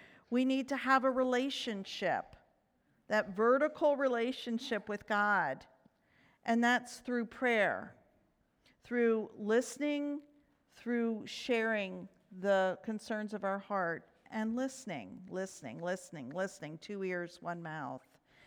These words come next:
and reading the Word of God. It's critical. Somebody in the last service said to me, "How do I know it's God?" I said, "Well,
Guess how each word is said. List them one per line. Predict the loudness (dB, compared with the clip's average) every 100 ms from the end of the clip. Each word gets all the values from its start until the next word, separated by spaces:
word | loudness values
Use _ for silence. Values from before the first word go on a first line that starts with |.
| -20 _ _ 0
and | 2 4 2 2 -2 -10 _ -6
reading | 0 2 4 2 2 2 -2 -2
the | 0
Word | 2 4 6 6 4 0
of | -2 -2 -2
God. | -4 -4 -4 -2 -2 -6 -10 _ _ _ -20 _ _ _ _
It's | -2 -2
critical. | -4 -4 0 0 0 0 0 -2 -8 -20 -14
Somebody | -2 2 4 4 4
in | 2
the | 2
last | 2 0 -2 -4
service | -4 -2 -2 -2
said | -4 -4 -4
to | -6
me, | -4 -6 -10 -20 -20 _
"How | -10 -2 2 2
do | 2 2
I | 2 4
know | 2 4 4 4 4 2
it's | 0 -6
God?" | -4 -2 0 0
I | 0 0
said, | -4 -4 2
"Well, | 4 4 2